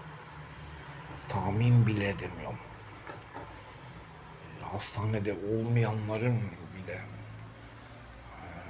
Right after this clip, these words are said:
apartmanda gebe diye bastırdıklarını gördüm ben. Hepsi kasıtlı. Kim lan,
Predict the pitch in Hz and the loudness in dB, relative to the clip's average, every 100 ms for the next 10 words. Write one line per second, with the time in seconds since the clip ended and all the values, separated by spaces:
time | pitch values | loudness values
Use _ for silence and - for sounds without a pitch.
0 | - - - - 113 - - 104 107 104 | -10 -8 -8 -4 -4 -4 -2 4 4 6
1 | 104 110 104 - - - - - - - | 4 2 0 -8 -16 -16 -18 -18 -18 -18
2 | - - - - - 156 85 107 92 110 | -16 -16 -16 -16 -14 -12 0 4 6 4
3 | 95 95 95 92 95 - - 87 85 92 | 2 0 -2 -2 -4 -10 -10 -6 -4 -4
4 | - 92 82 - 71 - - 76 - - | -6 -8 -8 -10 -8 -6 -6 -10 -10 -10
5 | - - - - - - - - - - | -10 -12 -10 -10 -10 -12 -14 -14 -14 -14
6 | - - - - - - - - - - | -12 -12 -14 -14 -14 -14 -14 -14 -8 -6
7 | - - - 107 - 95 101 95 - - | -2 -2 2 2 2 0 0 -2 -4 -12
8 | - - - - - - - - - - | -10 -10 -10 -10 -10 -8 -6 -6 -6 -8
9 | - - - - - 123 113 117 | -10 -12 -12 -6 0 2 2 2